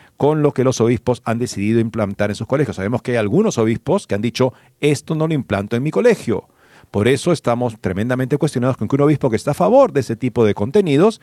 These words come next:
haya sido nombra-, nombrado recientemente, hace más o menos un mes, un obispo que está reemplazando a uno que era de los que se oponían a este tipo de cosas. Ha sido nombrado uno que está a favor de esto recientemente, hace solamente un mes.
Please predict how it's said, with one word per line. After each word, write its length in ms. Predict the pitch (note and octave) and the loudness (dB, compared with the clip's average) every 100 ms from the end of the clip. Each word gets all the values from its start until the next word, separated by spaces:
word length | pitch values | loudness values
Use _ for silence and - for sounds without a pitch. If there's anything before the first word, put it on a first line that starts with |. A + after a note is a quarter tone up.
| - - | -20 -10
haya 200 | G#2 A2+ | 0 0
sido 220 | - C3 | 2 2
nombra-, 300 | A#2 A2 B2+ | 2 2 0
nombrado 440 | B2 G#2 G2+ C3+ C#3 | 0 -2 2 2 2
recientemente, 920 | G2+ F#2 - D3 D#3+ G3 C#3 F#2+ F#2 | -2 -6 -2 -2 0 0 0 -2 -6
hace 140 | - | -8
más 160 | F#2 G2 | -10 -4
o 40 | |
menos 260 | G#2+ C#3+ G3+ | -2 0 0
un 100 | F3+ | 0
mes, 280 | B2+ E3+ - _ - - _ _ _ | 0 -2 -8 _ -20 -20 _ _ _
un 180 | C#3+ F#3 | 2 4
obispo 560 | F#3 E3+ C#3+ - A#3 C4 | 4 4 0 0 0 0
que 140 | - | 0
está 300 | A#2 - B2+ | 0 0 -2
reemplazando 500 | C3+ D3+ D3+ D3 D3+ | 0 -2 -2 -2 0
a 40 | C#3 | 2
uno 260 | D3 E3 | 2 0
que 320 | - C3+ E3 - | 2 2 2 -4
era 240 | - A2+ B2+ | -4 0 0
de 80 | A#2+ | 0
los 120 | G#2+ | -2
que 100 | G#2 | -2
se 100 | G#2+ | -4
oponían 380 | A2+ D3+ A3 E3+ | 0 0 0 -2
a 20 | |
este 140 | C3 | -4
tipo 260 | B2 B2 A#2 | -4 0 0
de 60 | |
cosas. 420 | - G2+ - F#3 - | 2 0 -2 -6 -4
Ha 40 | |
sido 180 | - A2 | -2 0
nombrado 260 | G#2+ A2 | 2 0
uno 120 | A#2+ B2 | 0 -4
que 80 | |
está 120 | - C3+ | -4 -6
a 40 | |
favor 380 | - G#3+ B3+ G#3+ | -2 4 4 4
de 140 | E3 | -2
esto 340 | D#3+ - G#3+ A#3 _ | -4 -2 -2 -2 _
recientemente, 1120 | - G#2 - F3 G3 G3 G#3+ F3 C3 B2+ - | -6 -6 -4 0 0 0 -2 0 -2 -4 -6
hace 200 | D3+ - A2 | -6 -6 -2
solamente 500 | A#2+ C3+ D3 D3+ F3+ | 0 0 -2 -2 -2
un 120 | D#3+ | -2
mes. 340 | A2+ A#2 - | -2 -2 -6